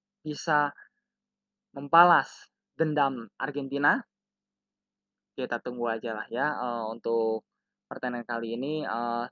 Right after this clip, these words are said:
semoga, eee, tim yang lo dukung di final nanti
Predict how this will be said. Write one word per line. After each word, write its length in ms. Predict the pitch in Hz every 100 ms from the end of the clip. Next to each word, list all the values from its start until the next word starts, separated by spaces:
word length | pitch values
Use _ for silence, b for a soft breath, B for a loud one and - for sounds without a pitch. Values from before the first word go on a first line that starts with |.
| _ _ _ _ _ _ _ _ _
semoga, 580 | 156 180 175 208 233 - _
eee, 340 | 151 151 151 - _ _ _ _ _ _ _ _ _ _ _
tim 220 | 214 214 185
yang 320 | 170 156 151
lo 300 | 156 156 156
dukung 460 | 151 180 - 175 151
di 60 | 147
final 380 | 151 147 143
nanti 400 | 143 160 165 151